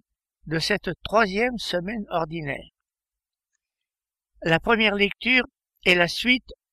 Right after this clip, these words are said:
du second livre de Samuel. Le roi David va manifester son intention de construire une demeure,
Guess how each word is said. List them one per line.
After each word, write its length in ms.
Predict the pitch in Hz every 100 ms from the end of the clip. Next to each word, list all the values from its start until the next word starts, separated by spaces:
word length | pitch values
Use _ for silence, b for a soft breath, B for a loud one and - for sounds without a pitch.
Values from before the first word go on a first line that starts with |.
| _ 151
du 240 | 143 220 -
second 480 | - 240 214 202 196
livre 320 | 226 185 180
de 160 | 160
Samuel. 760 | 147 214 208 180 156 131 - - _ - _ _ _ _ _ _ _ _ _ _ _ _ _ _
Le 140 | 156
roi 180 | 147 240
David 560 | 214 202 160 185 185 185 - _ _ -
va 220 | 143 180
manifester 720 | 208 226 214 226 220 - 240
son 240 | - 170
intention 720 | 202 233 185 190 - - 208 208
de 160 | 170 -
construire 580 | 208 233 - 226 226 - -
une 260 | 180 180
demeure, 520 | 170 180 170 208 240